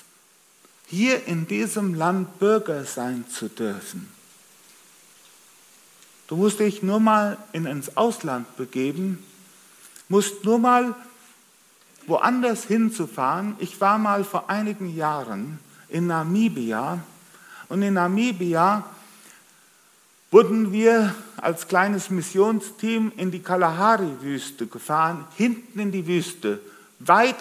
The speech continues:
ab von jeder Zivilisation. Und da war ein riesen Flüchtlingscamp mit Leuten, die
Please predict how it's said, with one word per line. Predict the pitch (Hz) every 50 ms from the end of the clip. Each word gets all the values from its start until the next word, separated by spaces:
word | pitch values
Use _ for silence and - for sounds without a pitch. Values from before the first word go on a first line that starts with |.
| -
ab | - - - - - -
von | - 185 180 180 156
jeder | 170 202 226 214 220 208 202
Zivilisation. | - - 196 196 175 185 175 170 180 170 - - 160 156 156 - - - 175 165 131 104 95 95 95 - - - - _ _ _ _ _ _ _ _ _ _ _ _ _ _ -
Und | 156
da | 160 170 185
war | 196 -
ein | - 190 190 175
riesen | 165 196 226 240 208 180 214 208 185
Flüchtlingscamp | - - 196 208 - - - - 143 135 120 117 - - - - - 160 180 196 208 196 - - - -
mit | 165 156 - -
Leuten, | 139 143 160 180 202 208 208 208 220 220 214 202 202
die | - 175 139 131 160